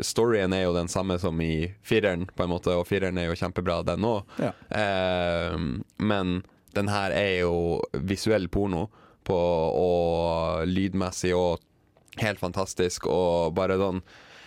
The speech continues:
Speaker 1: den appellerer så til sansene mine at det er helt sinnssykt.
Speaker 2: Mm.
Speaker 1: Eh, og det var, er den avgjørende faktoren for meg i hvert fall.
Speaker 2: Ja, for han brakte jo inn J J Abrams som, ehm, produsent, nei, som regissør på den her.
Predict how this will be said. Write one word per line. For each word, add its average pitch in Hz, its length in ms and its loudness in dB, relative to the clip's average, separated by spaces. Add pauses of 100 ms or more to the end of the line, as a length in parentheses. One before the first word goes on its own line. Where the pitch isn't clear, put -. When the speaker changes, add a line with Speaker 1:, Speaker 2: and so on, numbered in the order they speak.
(160)
Speaker 1:
den 113 140 0
appellerer 107 600 2
så 101 300 0
til 92 100 -4
sansene 101 380 -2
mine 85 240 0
at 87 100 -6
det 90 120 2
er 82 300 0
helt 95 200 -2
sinnssykt. 95 680 -2
Speaker 2:
Mm. 117 240 -2 (100)
Speaker 1:
Eh, 87 880 -2 (160)
og 92 160 -2
det 95 140 2 (180)
var, 95 320 0 (260)
er 98 140 0
den 92 100 -2
avgjørende 87 400 0
faktoren 92 340 -4
for - 120 -4
meg 87 100 -2
i 87 60 -4
hvert 90 100 -6
fall. 120 140 -6 (480)
Speaker 2:
Ja, 117 100 -6
for 123 120 -6
han 117 100 -2
brakte 127 240 -4
jo 110 80 -2
inn 98 60 -6
J 110 180 -2
J 98 160 -6 (160)
Abrams 92 340 -6
som, 90 320 -4
ehm, 82 380 -6 (320)
produsent, 95 540 -2
nei, 101 180 0
som 98 160 -4
regissør 95 480 -2
på - 80 -10
den 80 100 -6
her. 90 180 -6